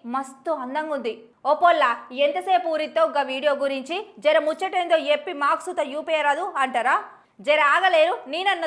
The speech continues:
తుర్తిగా చూడన్నా అద్దా. సరే, ఇక చెప్తా గాని అలగకూర్రి, మళ్ళా నన్ను తిట్టుకుంటారు. పారిగా ముచ్చటేందో చూద్దురు. ఏనుగు పిల్లలు చూడటానికి భలే అనిపిస్తాయి కదా నుల్లా. ఏనుగు పిల్లలు ఎంత ముద్దు కనిపిస్తాయో,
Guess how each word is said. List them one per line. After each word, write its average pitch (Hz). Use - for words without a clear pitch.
తుర్తిగా 320
చూడన్నా 311
అద్దా. 226
సరే, 269
ఇక 247
చెప్తా 240
గాని 262
అలగకూర్రి, 247
మళ్ళా 226
నన్ను 226
తిట్టుకుంటారు. 220
పారిగా 320
ముచ్చటేందో 320
చూద్దురు. 277
ఏనుగు 349
పిల్లలు 285
చూడటానికి 277
భలే 226
అనిపిస్తాయి 233
కదా 214
నుల్లా. 208
ఏనుగు 247
పిల్లలు 220
ఎంత 240
ముద్దు 214
కనిపిస్తాయో, 226